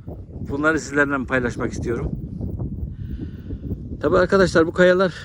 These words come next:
biraz yukarıda. Bakalım oraya kadar gidebilir miyiz? Gerçekten çok güzel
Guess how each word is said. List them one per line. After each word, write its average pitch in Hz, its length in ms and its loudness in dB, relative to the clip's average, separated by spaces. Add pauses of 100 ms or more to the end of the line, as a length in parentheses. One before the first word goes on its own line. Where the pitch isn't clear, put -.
(240)
biraz - 540 2 (120)
yukarıda. 143 640 2 (1500)
Bakalım 151 680 2 (140)
oraya 147 260 2
kadar 139 280 2 (320)
gidebilir 131 420 2
miyiz? 135 380 0 (1500)
Gerçekten 143 560 0 (180)
çok - 280 -4
güzel 135 340 2